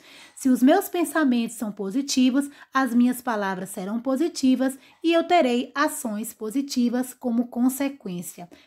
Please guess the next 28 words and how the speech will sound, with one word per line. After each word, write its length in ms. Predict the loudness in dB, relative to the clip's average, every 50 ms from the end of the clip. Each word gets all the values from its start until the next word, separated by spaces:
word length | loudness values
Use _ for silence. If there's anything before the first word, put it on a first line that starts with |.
| _ _ _ _ _ _ _
Quais 240 | -2 -2 0 2 2
ações 380 | 2 2 2 4 4 4 4
você 240 | 2 0 -2 -4 -4
tem 180 | -4 -4 -4 -2
desenvolvido 720 | -4 -4 -4 -6 -8 -8 -8 -8 -6 -8 -8 -6 -6 -6
no 120 | -6 -6
dia 200 | -6 -6 -6 -6
a 40 | -6
dia, 380 | -8 -8 -8 -6 -6 -8 -8 -12 _ _ _ _
nesse 300 | -4 -2 -2 -2 -2 -4
momento 520 | -4 -4 -4 -4 -4 -4 -4 -4 -4 -4 -6
no 80 | -6 -6
qual 280 | -6 -6 -6 -6 -6 -6
estamos? 680 | -8 -8 -10 -10 -8 -8 -6 -4 -6 -6 -8 -10 -16 _ _ _ _ _ _ _ _ _ _ _
E 100 | -2 0
a 100 | 0 0
sequência 600 | 0 -2 -4 -2 2 4 6 6 6 6 2 0
diz: 360 | -2 -2 -4 -6 -8 -10 -12 -18 _ _ _ _ _ 2
"Vigie 460 | 4 4 6 4 4 0 0 0 2
então 280 | 2 2 2 4 2
suas 320 | 2 2 2 0 0 2 2
ações, 600 | 0 0 0 0 2 4 4 4 4 2 -2 -10 _ _ _ _ _
pois 300 | -4 -2 -2 -2 -2 -2
elas 240 | -2 -2 0 -2 -2
se 140 | -2 -2 -4
tornam 520 | -2 0 0 2 4 4 4 4 4 0 -6 _
hábitos." 880 | -2 0 2 2 2 2 -2 -6 -8 -10 -12 -12 -14 -12 -12 -14 -16 -18 -20 _ _ _ _ _ _ -14
E 120 | -14 -14